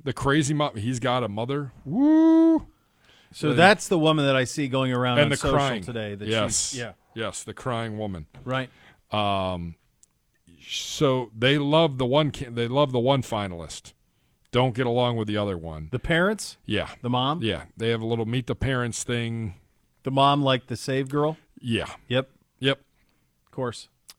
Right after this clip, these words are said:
Speaker 1: So in the meantime, Bachelor and the girl that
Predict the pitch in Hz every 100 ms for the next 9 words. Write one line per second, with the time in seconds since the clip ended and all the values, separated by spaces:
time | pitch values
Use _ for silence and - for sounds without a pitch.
0 | _ - 165 156 147 143 156 147 151 220
1 | 180 165 135 127 110 _ - _ - _
2 | _ _ _ _ _ - 135 151 - 151
3 | 143 131 123 127 123 120 113 110 127 123
4 | 117 107 110 104